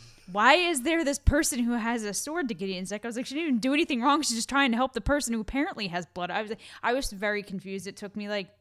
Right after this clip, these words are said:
two or three times to, like, fully understand what was happening.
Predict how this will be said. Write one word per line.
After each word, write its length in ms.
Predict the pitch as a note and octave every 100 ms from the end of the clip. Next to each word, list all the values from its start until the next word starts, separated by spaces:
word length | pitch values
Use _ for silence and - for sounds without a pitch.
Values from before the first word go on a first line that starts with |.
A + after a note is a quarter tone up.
| _
two 140 | - A3
or 100 | F#3+
three 140 | F#3+
times 360 | F#3 F#3+ F3 -
to, 100 | G3
like, 180 | E3+ E3+
fully 380 | - F#3 F#3
understand 560 | E3+ E3 - F#3 E3+ D#3+ D3+
what 320 | E3 E3+ E3
was 100 | E3+
happening. 460 | - - - -